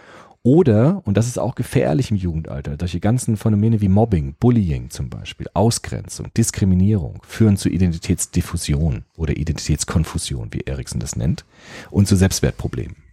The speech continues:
Deshalb sind Jugendliche sehr sensible Menschen, auch wenn sie das selbst nicht so zeigen, weil sie sehr verletzlich sind. Und deshalb sind, das ist gerade in der sozialen Arbeit wichtig, diese ganzen Mobbing-Geschichten in Schulen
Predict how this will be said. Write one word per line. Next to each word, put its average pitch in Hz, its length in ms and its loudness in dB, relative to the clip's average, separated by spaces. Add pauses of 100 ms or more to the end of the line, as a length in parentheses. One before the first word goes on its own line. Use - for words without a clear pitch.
(640)
Deshalb 139 240 4
sind 120 200 2
Jugendliche 131 400 4
sehr 127 220 6
sensible 120 460 2
Menschen, 64 420 -8 (160)
auch 101 160 -2
wenn 117 140 4
sie 110 80 0
das 90 160 0
selbst 110 260 2
nicht 107 140 2
so 98 100 -4
zeigen, 92 500 -4 (500)
weil 90 120 2
sie 101 120 4
sehr 117 220 4
verletzlich - 480 0
sind. - 320 -16
Und 87 140 -4
deshalb 110 180 2
sind, 113 320 0
das 62 300 -6
ist - 60 -10
gerade 104 160 2
in - 20 0
der 101 60 4
sozialen 98 340 2
Arbeit 117 340 2
wichtig, - 380 -8
diese 87 240 -2
ganzen 104 420 2
Mobbing-Geschichten 113 760 2
in 95 100 0
Schulen 95 640 -2